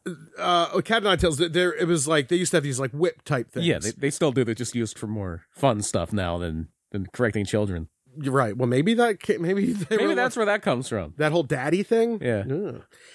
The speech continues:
Speaker 1: Um, that's, that's different. That's fucking, that's, that's a, a whole different level of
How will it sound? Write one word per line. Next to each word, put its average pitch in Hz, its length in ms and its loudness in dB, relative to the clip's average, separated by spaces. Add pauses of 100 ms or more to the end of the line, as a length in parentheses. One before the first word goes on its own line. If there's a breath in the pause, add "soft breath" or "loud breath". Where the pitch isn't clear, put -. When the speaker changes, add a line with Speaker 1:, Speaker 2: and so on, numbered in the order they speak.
(220 loud breath)
Speaker 1:
Um, 175 500 2 (1200)
that's, 214 260 4
that's 165 400 0
different. 131 460 -2
That's 160 300 -2
fucking, 196 840 -2
that's, 220 260 2
that's 202 440 0 (180)
a, 185 140 0 (180)
a 170 80 -2
whole 262 300 0
different 202 400 2
level 143 500 2
of 139 380 2